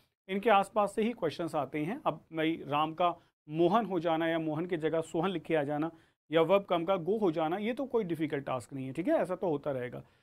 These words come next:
तो चलो इसी सीरीज को शुरू करते हैं। तो आपको पता चल गया होगा कि प्रीवियस ईयर पेपर आपके लिए बहुत, बहुत इंपॉर्टेंट है और हम एक एक मॉक टेस्ट आपको सॉल्व करवा रहे हैं, सारे मॉक टेस्ट आपको मिलेंगे,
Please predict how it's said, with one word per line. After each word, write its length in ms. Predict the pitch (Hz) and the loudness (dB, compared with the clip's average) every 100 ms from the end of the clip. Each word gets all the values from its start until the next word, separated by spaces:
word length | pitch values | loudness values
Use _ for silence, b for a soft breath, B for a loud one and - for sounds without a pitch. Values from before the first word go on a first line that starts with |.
| b b _ | b b _
तो 80 | 185 | 0
चलो 320 | - 214 254 | 4 4 4
इसी 220 | 190 - | 0 -2
सीरीज 280 | 220 208 202 | -4 -2 -2
को 120 | 220 | -2
शुरू 200 | 202 220 | -2 -2
करते 280 | 220 180 196 | 0 0 0
हैं। 160 | 190 208 | -2 2
तो 80 | |
आपको 220 | 185 165 185 | 2 2 -2
पता 260 | 180 220 | 0 0
चल 140 | 208 185 | -2 0
गया 140 | 196 | 2
होगा 180 | 180 196 | 2 -2
कि 60 | |
प्रीवियस 500 | 202 156 170 196 226 | -2 0 0 0 -2
ईयर 80 | 220 | -2
पेपर 260 | 208 185 180 | -2 -2 0
आपके 220 | 151 175 | 0 -2
लिए 180 | 196 131 | -4 0
बहुत, 360 | 139 120 175 | -2 2 0
बहुत 480 | 151 131 139 151 185 | 0 -4 -2 0 0
इंपॉर्टेंट 460 | 175 170 170 175 170 | -2 -2 -2 -4 -4
है 120 | 214 B B B | -8 B B B
और 100 | 165 | 0
हम 160 | 180 247 | 2 4
एक 260 | 202 196 285 | 6 6 4
एक 120 | 240 | 0
मॉक 200 | 202 196 | 0 0
टेस्ट 200 | 226 220 | -4 0
आपको 240 | 175 - 196 | 0 0 -2
सॉल्व 260 | 165 147 | 0 0
करवा 240 | 151 139 135 | 0 0 0
रहे 100 | - | -2
हैं, 80 | |
सारे 220 | - 135 151 | -2 0 0
मॉक 180 | 147 139 | -2 -4
टेस्ट 180 | 160 151 | -4 -2
आपको 220 | 147 170 | -4 -4
मिलेंगे, 360 | 165 175 185 | -2 0 -2